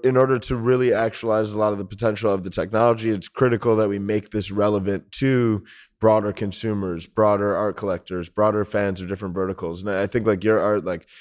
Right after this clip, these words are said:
through whether it's F one or I know you had some cool stuff at ComplexCon, I know you personally are into fashion a bit. Like, how are you thinking about fostering this cultural crossover? 'Cause I think it, it very well suits your art too.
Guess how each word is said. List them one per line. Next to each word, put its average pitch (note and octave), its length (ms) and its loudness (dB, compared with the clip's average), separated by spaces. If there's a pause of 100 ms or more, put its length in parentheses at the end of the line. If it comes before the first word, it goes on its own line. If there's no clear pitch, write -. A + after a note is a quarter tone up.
(200)
through A#2+ 580 2
whether G2+ 280 0
it's - 160 -6
F F2 200 -6
one C#3 400 4
or G2 180 0
I F2 120 -2
know F#2+ 100 -6
you G2 160 -2
had F#2+ 160 0
some G2 220 -10
cool G2+ 140 -2
stuff F2+ 260 -4
at D#2+ 80 -8
ComplexCon, B2+ 760 0
I A#2 80 -2
know G2+ 160 -4
you F2+ 80 -2
personally A#2 480 -2
are A2 60 0
into G#2+ 140 -4
fashion A2 380 -2
a G#2+ 60 -4
bit. G#2+ 260 0
Like, F#2 280 -2 (340)
how E3 160 6
are G3+ 80 2
you C#3 160 -2
thinking G#2+ 580 -2
about G2 480 0 (640)
fostering A2 600 0
this F#2+ 160 -4
cultural G2+ 400 -2
crossover? E2 640 -4
'Cause G2 120 -12
I G2+ 60 -2
think A2+ 160 -4
it, F2+ 180 -2
it F#2 140 -6
very A#2 180 4
well G2 220 0
suits F#2+ 300 -8
your C2+ 120 -2
art D#2+ 240 -4
too. D#2 240 -8